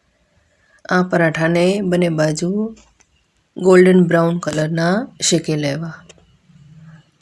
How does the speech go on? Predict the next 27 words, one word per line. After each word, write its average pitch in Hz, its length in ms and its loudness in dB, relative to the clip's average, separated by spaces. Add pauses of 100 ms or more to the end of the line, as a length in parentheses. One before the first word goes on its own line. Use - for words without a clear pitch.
(500)
બંને 170 200 0
બાજુ 165 400 -2
પરાઠા 170 840 -8 (160)
સારી 165 440 0
રીતે 170 420 -4
શેકાઈ 165 460 -2
ગયા 147 260 -4
બાદ 180 420 -6
તેને 175 560 -6 (220)
ઉતારી 139 440 -4
લેવા. 160 380 -12 (1400)
તો 180 420 -8
આ 156 80 -4
પરાઠો 170 580 -6
શેકાઈ 160 420 -4
ગયો 156 180 -4
છે, 214 220 -2
એને 170 240 -4
હું 190 300 -2
ડીશમાં 175 640 -2 (220)
લઈ 160 300 -2
લઉં. 147 180 -8 (1300)
આ 180 120 2
રીતે 160 300 -6
મેં 170 340 -4
બધા 175 300 0
પરાઠા 165 680 -4